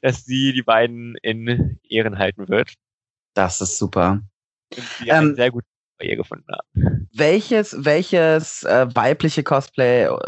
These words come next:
Speaker 2: mochtest du denn am liebsten?
Speaker 1: Also ich
Speaker 2: Also
Speaker 1: liebe auch immer noch Belle. Ich habe jetzt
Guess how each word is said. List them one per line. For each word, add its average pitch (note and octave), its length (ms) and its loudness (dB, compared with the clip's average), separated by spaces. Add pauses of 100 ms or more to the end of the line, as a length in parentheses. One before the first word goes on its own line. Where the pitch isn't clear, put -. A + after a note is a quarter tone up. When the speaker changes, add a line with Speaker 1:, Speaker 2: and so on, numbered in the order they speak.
(260)
Speaker 2:
mochtest B2+ 400 -2
du A#2+ 40 -4
denn G#2 220 2
am G2+ 100 4
liebsten? A2 440 0 (240)
Speaker 1:
Also D3 180 2
ich - 80 -2
Speaker 2:
Also A#2+ 140 0
Speaker 1:
liebe F3+ 180 0
auch - 140 -2
immer E3+ 280 -6
noch D3 60 -20 (160)
Belle. D3 360 2
Ich - 180 -8
habe C3+ 180 -2
jetzt - 400 -10